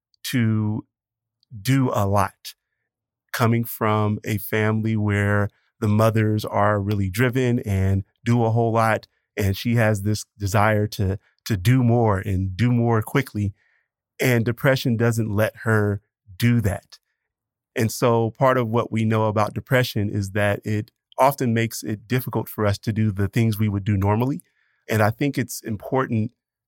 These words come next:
that, you know, she's able to understand that, and she's taking some, I guess, precautions or made some adjustments to her life to be able to attend to that, the impact that depression has on our life, but it's still very frustrating.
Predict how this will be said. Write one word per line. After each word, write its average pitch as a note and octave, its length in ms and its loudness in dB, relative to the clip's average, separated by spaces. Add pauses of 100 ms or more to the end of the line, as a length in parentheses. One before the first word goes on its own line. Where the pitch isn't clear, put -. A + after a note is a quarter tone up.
that, A2 340 2
you C3+ 100 -2
know, G#2 140 0
she's A2+ 320 -4
able A2 240 0
to A2 120 -4
understand A2+ 600 -2
that, G#2 160 0
and G#2 100 -8
she's A2+ 300 -8
taking A2+ 560 -4 (340)
some, B3 540 -2 (240)
I D#3+ 60 0
guess, E3+ 280 -4 (240)
precautions C3 720 0
or G2+ 340 0 (200)
made C#3+ 180 0
some A#2+ 140 0
adjustments A#2 540 -2
to G#2 100 -2
her A2+ 160 2
life A#2 300 0
to - 100 -12
be A2+ 120 0
able G#2+ 200 0
to G#2+ 420 -2 (300)
attend B2+ 380 0
to D3 100 -2
that, D3 260 0 (300)
the A2+ 120 -2
impact B2 340 2
that A2+ 120 0
depression A2+ 400 -2
has A2+ 240 2
on B2+ 80 0
our C#3 100 0
life, D3+ 300 -2 (340)
but C3+ 160 2
it's B2 140 -4
still D3 400 0
very A#2+ 260 2
frustrating. - 680 -4